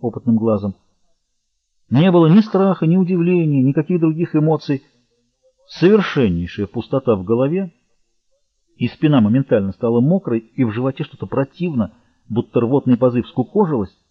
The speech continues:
Пистолет щёлкнул едва слышно, но Смолин с нереальной чёткостью слуха расслышал и запомнил этот щелчок.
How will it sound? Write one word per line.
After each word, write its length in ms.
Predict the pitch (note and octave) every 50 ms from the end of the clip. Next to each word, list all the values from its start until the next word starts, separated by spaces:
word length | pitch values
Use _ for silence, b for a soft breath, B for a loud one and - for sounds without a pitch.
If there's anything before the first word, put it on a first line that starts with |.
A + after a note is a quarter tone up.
| _ _ _ _ _ _ _ _ _ _ _ _ _ _ _ _ _ _ _ _ _ _ _ _
Пистолет 440 | - A#2 - - D3+ D#3 D#3+ D3 -
щёлкнул 640 | - - - - - - A3 G#3+ G3+ - - G#2+ G2+
едва 240 | G2 A2 G#2+ A#2 A#2
слышно, 480 | - - E3 G3 F#3+ - B2+ A#2 F#2 b b b b b b b b b b _ _ _ _ _ _ _ _ _
но 180 | G#3 A#3 C3+ -
Смолин 480 | - - E3+ F#3+ G#3 G#3 F#3+ F#3 D#3
с 80 | A#2 -
нереальной 520 | D3+ D#3+ E3+ F#3 F#3+ F#3 F#3 F3+ E3+ D#3
чёткостью 720 | D#3+ - - - G#3 A#3+ A#3 A#3+ - G3 E3 - - E3 D3
слуха 440 | - - D#3+ F3 A3+ A#3 G#3 - D3
расслышал 560 | C3+ C#3 - - - E3+ G3+ A3 G#3+ - D3+
и 120 | C#4 -
запомнил 640 | C#3+ B2+ E3 E3+ - - D#3+ C#3+ A#2+ A2+ G#2 G2+ G2
этот 160 | F#2 F#2 -
щелчок. 480 | - - - B2 A#2 - - G#2 E2+